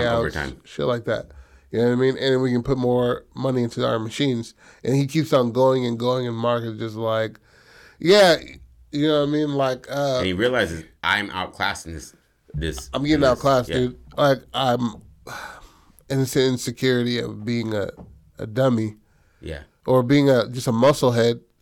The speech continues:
Speaker 1: and going into the white
Speaker 2: Who,
Speaker 1: collar.
Speaker 2: who worked his way into a white collar instead of
Speaker 1: That's what he wanted.
Speaker 2: being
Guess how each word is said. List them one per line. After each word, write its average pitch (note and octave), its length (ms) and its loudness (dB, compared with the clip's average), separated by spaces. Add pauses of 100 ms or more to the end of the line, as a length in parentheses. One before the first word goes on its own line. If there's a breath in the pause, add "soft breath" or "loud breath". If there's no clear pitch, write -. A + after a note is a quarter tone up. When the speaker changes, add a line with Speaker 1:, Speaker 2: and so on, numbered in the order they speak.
(400)
Speaker 1:
and B2 240 0
going C3 320 4
into C#3 320 -2
the B2 100 4
white A#2 240 2
Speaker 2:
Who, - 40 -16
Speaker 1:
collar. B2 320 0
Speaker 2:
who A#2 260 -4
worked G#2 600 -2 (260)
his F#2 240 -8
way F#2 480 -4
into F#2+ 380 -8
a D#2+ 40 -6
white D#2+ 260 -6
collar D2 360 -8
instead D#2 360 -8
of D2+ 100 -2
Speaker 1:
That's C3+ 180 4
what D#3 120 6
he B2+ 80 4
wanted. C3 400 4
Speaker 2:
being F2+ 540 -2